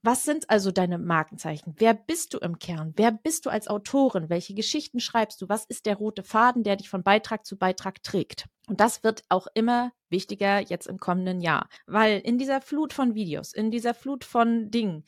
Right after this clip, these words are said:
hilft diese Einzigartigkeit, dass Menschen hängen bleiben, dass sie wie die Fliegen am, am Honig quasi festkleben oder am Pflaumenmus, wenn man jetzt, <laughs> wenn man jetzt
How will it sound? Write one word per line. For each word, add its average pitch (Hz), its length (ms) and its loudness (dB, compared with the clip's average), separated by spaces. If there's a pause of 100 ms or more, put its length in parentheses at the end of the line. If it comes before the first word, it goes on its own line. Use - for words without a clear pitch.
(100)
hilft 285 320 0
diese 220 240 2
Einzigartigkeit, 208 880 -2
dass 202 220 -6
Menschen 208 380 -4
hängen 208 500 4
bleiben, 165 540 0
dass 233 240 0
sie 240 140 -2
wie 277 200 0
die 285 180 -2
Fliegen 240 680 0
am, 208 320 -2
am 208 240 -2
Honig 226 300 -4
quasi 196 280 -4
festkleben 175 800 -6 (200)
oder 196 200 4
am 185 160 2
Pflaumenmus, 190 640 2
wenn 156 80 -4
man 165 100 -6
jetzt, - 280 -8 (580)
<laughs> - 400 -8
wenn 214 100 2
man 220 100 4
jetzt 220 300 0